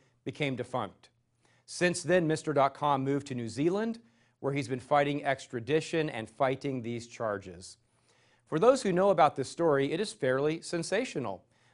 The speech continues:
The stuff of action movies or intense crime and drama novels set against a backdrop of national and international law enforcement, government agencies, and high tech.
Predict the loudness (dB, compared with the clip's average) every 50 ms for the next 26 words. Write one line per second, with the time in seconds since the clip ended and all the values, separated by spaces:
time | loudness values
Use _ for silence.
0 | _ -8 -6 -2 6 6 6 6 6 4 6 6 4 4 2 0 0 2 2 0
1 | 0 -2 -4 -2 -2 -2 -2 -2 -2 -2 -2 -2 -2 -4 -8 -4 0 2 4 6
2 | 6 4 4 2 0 -4 -4 -6 -4 0 2 2 2 2 2 4 4 4 4 4
3 | 2 -2 -2 -4 -10 -16 _ _ _ _ _ -14 -4 2 2 2 2 4 0 0
4 | 0 -2 -4 0 2 4 4 4 2 4 4 4 4 4 2 -2 -4 -2 -4 -2
5 | 0 0 0 0 -2 -4 -6 -4 -2 0 0 -2 -2 -4 -6 -6 -8 -6 -6 -4
6 | -4 -4 -6 -6 -8 -10 -6 -2 0 0 0 0 -2 -2 0 0 0 0 0 -2
7 | -6 -6 -6 -6 -10 _ _ _ _ _ _ _ -4 0 2 2 2 2 2 2
8 | 2 2 2 0 0 -4 -6 -4 -2 -2 0 0 0 -2 -4 -8 -14 _ _ _
9 | _ -8 -8 -6 -2 0 0 0 0 -2 -6 -8 -8 -8 -10 _ _